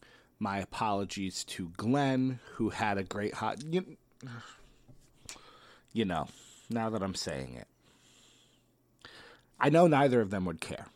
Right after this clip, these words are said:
They are good people. They are podcasters. They understand that this malarkey happens from time to time. But now that I'm saying it out loud, uh, I can do it. I can suck it up, and I can do it. But this is not gonna be a typical episode,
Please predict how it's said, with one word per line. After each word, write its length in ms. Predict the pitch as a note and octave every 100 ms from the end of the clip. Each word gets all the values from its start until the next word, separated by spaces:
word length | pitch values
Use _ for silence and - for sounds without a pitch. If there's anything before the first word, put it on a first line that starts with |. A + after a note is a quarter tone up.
| -
They 120 | G#2
are 100 | F2+
good 260 | F2+ B2+ C3
people. 420 | - G#2+ G#2+ G2+
They 120 | F#2+
are 80 | F#2+
podcasters. 920 | - A#2+ A2+ G2 G2+ G2 - G2+ F#2
They 160 | G#2 F#2+
understand 600 | G#2 G#2+ - A2 G2 F2+
that 160 | F2+
this 420 | - F#2 - - - - - - _ -
malarkey 520 | G2+ G2+ F#2+ - F#2+
happens 440 | - G2 F#2+ E2
from 160 | - F2+
time 240 | - F#2 F2
to 120 | -
time. 260 | - F2+
But 120 | E2+ G2
now 260 | C3 F3
that 120 | E3+
I'm 140 | C#3 B2
saying 400 | - B2+ B2 A2+
it 100 | G2+
out 240 | F#2+ F2+
loud, 440 | C#2 C2 C2 C#2 - - - - _ _ _
uh, 340 | F#2+ F2 E2 E2+ - _ _ _ _ _ -
I 80 | A#2+
can 160 | A2 G#2
do 100 | -
it. 160 | - - _ _ _ - -
I 100 | -
can 160 | -
suck 400 | E3+ - E3+ C3+
it 80 | A#2+
up, 220 | G2 D#2 - - _ - - - - -
and 100 | F#2
I 100 | F2
can 200 | - D#2+
do 160 | F2+
it. 120 | C2
But 240 | F2 F#2+ C3+
this 200 | D3 E3
is 120 | C#3+
not 240 | F3 G3+
gonna 200 | F3 F3
be 140 | D#3 D#3
a 40 |
typical 480 | D3 D3+ C#3 B2+ B2
episode, 540 | A2 - - F#2+ F2+